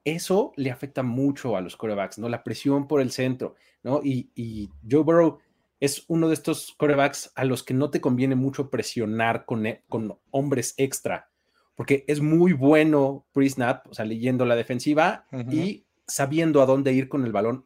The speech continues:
Speaker 1: rápido, ¿no?
Speaker 2: Un quarterback de bolsa.
Speaker 1: Si
Speaker 2: Exacto.
Speaker 1: encuentras la manera de presionarlo, como lo hace bien, muy bien Spagnuolo, con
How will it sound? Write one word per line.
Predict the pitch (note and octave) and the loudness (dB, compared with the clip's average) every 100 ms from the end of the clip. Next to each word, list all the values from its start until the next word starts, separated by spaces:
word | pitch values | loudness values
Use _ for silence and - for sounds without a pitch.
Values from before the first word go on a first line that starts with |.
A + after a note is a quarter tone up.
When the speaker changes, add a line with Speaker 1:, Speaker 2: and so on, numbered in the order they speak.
| - | -8
Speaker 1:
rápido, | A#2 A2 - G2+ - _ _ | -4 -4 -4 -8 -10 _ _
¿no? | A2 C#3 - _ - E3 B2+ | -10 -10 -10 _ -6 -6 -4
Speaker 2:
Un | D#3 | -4
quarterback | C#3 F3+ F#3 G3 | 2 8 10 10
de | F#3 | 10
bolsa. | F#3+ A3 D#3+ D3 - _ _ _ | 10 10 6 2 -8 _ _ _
Speaker 1:
Si | - - D#3+ D#3 | -14 -6 0 2
Speaker 2:
Exacto. | D#3+ F#3 - B2+ | 2 0 -4 -8
Speaker 1:
encuentras | B2 A#2+ D#3 D#3+ - | -6 2 2 4 2
la | E3 | 2
manera | C3 C3 | -2 -2
de | B2 | -4
presionarlo, | - A2+ - G#2+ A#2+ A#2+ A2+ F2+ | -6 -8 -6 -2 0 0 -2 -4
como | G2 F#2+ | -6 -2
lo | G#2+ | 0
hace | B2 E3+ | 0 -4
bien, | C#3 C3+ | -4 -2
muy | C#3 C3+ | 0 0
bien | A#2+ A#2 | 0 -4
Spagnuolo, | A2 G#2+ G#2 A2 G2 - _ | -4 -6 -2 -2 -4 -8 _
con | A2 G2 G#2 | -6 -4 -8